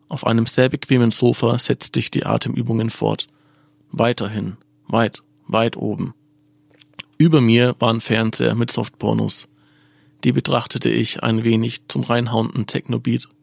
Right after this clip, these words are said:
Während ich da so offen in Ekstase grinsend da saß, beobachtete mich eine hübsche Frau.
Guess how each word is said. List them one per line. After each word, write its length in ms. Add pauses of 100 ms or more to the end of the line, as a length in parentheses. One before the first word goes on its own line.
(1080)
Während 300
ich 140
da 120
so 200
offen 320
in 120
Ekstase 520
grinsend 520
da 160
saß, 420 (480)
beobachtete 600
mich 300
eine 200
hübsche 260
Frau. 380